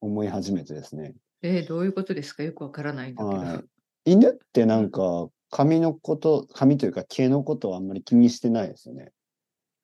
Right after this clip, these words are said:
Speaker 1: もう、
Speaker 2: そうでしょうね。
Speaker 1: 生え、生え、
Speaker 2: <laughs>
Speaker 1: 生えっぱなしっていうか。
Speaker 2: そうでしょうね。うんうんうん。
Speaker 1: あの、長さとか気にならないし。
Speaker 2: うんうんうんうん。
Speaker 1: まあ、僕もそんな感じ、もう犬みたいにもうそのままです。
Speaker 2: <laughs>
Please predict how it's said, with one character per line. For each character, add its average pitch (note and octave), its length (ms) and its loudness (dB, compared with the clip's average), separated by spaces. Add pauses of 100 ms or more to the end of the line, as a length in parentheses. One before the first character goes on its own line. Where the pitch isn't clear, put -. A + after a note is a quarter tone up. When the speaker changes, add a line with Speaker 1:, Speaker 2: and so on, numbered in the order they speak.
(360)
Speaker 1:
も D#3+ 160 2
う、 - 20 4
Speaker 2:
そ A3+ 580 2
う - 20 -14
で F3 120 -2
し D#4+ 120 2
ょ - 20 6
う - 140 8
ね。 - 260 2
Speaker 1:
生 G3+ 40 -2
え、 F#3+ 40 4
生 D#3+ 140 8
え、 D#3+ 180 6
Speaker 2:
<laughs> - 80 -20
Speaker 1:
生 D#3 200 2
え E3 40 6
っ - 160 -2
ぱ C#3+ 120 4
な C3+ 120 2
し B2+ 140 -4
っ - 20 -4
て C#3 140 -12
い - 20 -12
う C#3+ 60 -18
か。 - 180 -18
Speaker 2:
そ A#3+ 600 2
う D#3+ 40 -6
で F#3+ 80 0
し - 160 -2
ょ D#3 140 -2
う - 20 -10
ね。 E3+ 320 -2
う E3+ 40 -6
ん - 20 0
う C3 40 2
ん B2 40 6
う - 0 -
ん。 - 0 -
Speaker 1:
あ A#2+ 40 6
の、 F#2+ 680 0
長 C3+ 280 6
さ - 140 -2
と - 100 -6
か F2+ 120 -8
気 B2+ 140 4
に B2+ 120 8
な A#2 160 8
ら A2+ 100 2
な F#2+ 140 -4
い D2+ 80 -12
し。 - 240 -14 (400)
Speaker 2:
う E3 60 -6
ん - 20 -4
う E3+ 40 -4
ん D#3+ 40 -6
う - 20 -8
ん C#3 720 -10
う - 20 -12
ん。 - 20 -12
Speaker 1:
ま C#3+ 100 6
あ、 - 20 10
僕 C3+ 220 6
も F#3+ 100 6
そ - 140 2
ん D#3+ 80 4
な D3+ 120 4
感 C3 260 6
じ、 G#2+ 160 2
も G2+ 200 0
う F#2 60 -4
犬 C3+ 220 8
み G#2+ 160 6
た D2+ 160 -10
い D2+ 60 -10
に D2+ 80 -10
も F2+ 240 -4
う - 40 -14
そ A#2+ 160 0
の A#2+ 100 6
ま A#2 140 6
ま A2 140 4
で F#4+ 60 6
す。 F#4 60 4
Speaker 2:
<laughs> E4 680 -2